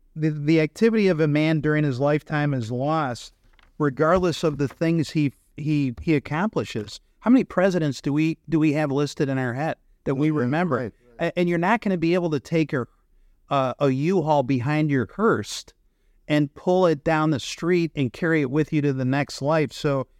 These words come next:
Speaker 1: it really is, the life we're living without God is futile.
Speaker 2: That's what under
Speaker 1: Without him, and
Speaker 2: Yeah.
Speaker 1: it's meaningless.
Speaker 2: Right.
Speaker 1: It, and when you look at what Solomon had, he had everything. Opulence, power, fame,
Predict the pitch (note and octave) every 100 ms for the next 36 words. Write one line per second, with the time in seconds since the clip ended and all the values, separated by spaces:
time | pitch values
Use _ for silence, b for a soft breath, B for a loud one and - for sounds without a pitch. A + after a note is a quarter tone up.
0 | _ D#3+ C3+ D3+ G#3+ E3+ D3+ D#3 B2+ C#3+
1 | D3+ C#3 C#3 D3+ G#3+ G#3 F3 C#3+ E3 D3
2 | C#3+ C#3 A#2+ C#3 C3 A2+ B2 B2+ G#2+ -
3 | - D#3+ D#3+ B2+ G2+ G#2+ A#2+ A2+ B2+ B2
4 | B2 B2 C3 D3 E3 D#3 F3+ C#3+ C#3 C#3
5 | A#2+ G2+ - C#3 D3 F3+ G3+ G3+ E3+ C3+
6 | A#2 G#2+ - G#2 G#2 G2 D#2+ _ _ -
7 | E3+ E3 E3 E3 - E3 D#3+ D3+ D#3 G3
8 | F#3+ D#3+ D#3+ D3 - F3 E3+ E3 D3+ C3
9 | G#2+ F3+ F3+ C#3 F#3+ G3 E3 - - F3+
10 | G#3 F#3 D#3 A#2 - A2 G2+ - _ _
11 | _ _ - E3 F3 - C3 A#2 A2+ -
12 | - - E3+ F3 D3+ A2+ G#2+ _ _ F3
13 | F3+ F3+ C#3 G#2+